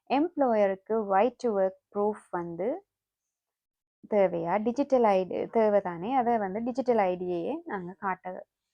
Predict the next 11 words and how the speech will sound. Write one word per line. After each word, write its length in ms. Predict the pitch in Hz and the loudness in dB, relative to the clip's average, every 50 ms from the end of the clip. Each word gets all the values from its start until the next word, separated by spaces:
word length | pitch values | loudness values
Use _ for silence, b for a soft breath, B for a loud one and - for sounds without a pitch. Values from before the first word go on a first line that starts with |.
| _ - - | _ 2 2
காட்டிக்கொள்ளக்கூடிய 760 | 202 196 196 196 - 185 175 180 175 - 175 170 170 170 170 | 2 2 2 -2 -4 -4 -4 -4 -4 -4 -4 -6 -4 -6 -6
மாதிரி 360 | 170 170 165 165 175 196 214 | -6 -6 -6 -6 -2 0 0
இருக்கு. 340 | 214 175 170 - - - - 214 - _ _ _ _ _ _ _ _ _ _ _ _ _ _ _ _ _ _ _ _ _ _ - | 0 0 -2 -6 -12 -16 -16 -16 -16 _ _ _ _ _ _ _ _ _ _ _ _ _ _ _ _ _ _ _ _ _ _ 2
நீங்க 280 | 302 320 415 453 453 339 | 4 4 6 6 6 4
என்ன 220 | 262 220 208 240 | 4 4 2 2
நினைக்கிறீங்க? 580 | 240 202 185 185 175 - 175 170 165 165 160 - - - | 2 0 0 -2 -2 -4 -4 -6 -4 -4 -6 -6 -8 -8
இது 240 | - - 269 254 269 | -6 -6 -2 -2 0
வந்து 320 | 240 233 214 202 226 233 220 | 0 0 -2 -2 -2 -2 0
ரியல் 320 | 208 220 247 254 247 226 | 2 4 4 4 4 4
லைஃப்ல 580 | 208 185 180 185 185 _ - 175 180 214 240 - | 2 2 0 0 -4 _ -6 -4 -2 -2 -2 -4
எப்படி 540 | 214 208 214 - 185 175 185 220 277 - | -6 -8 -6 -8 -10 -8 -8 -8 -10 -10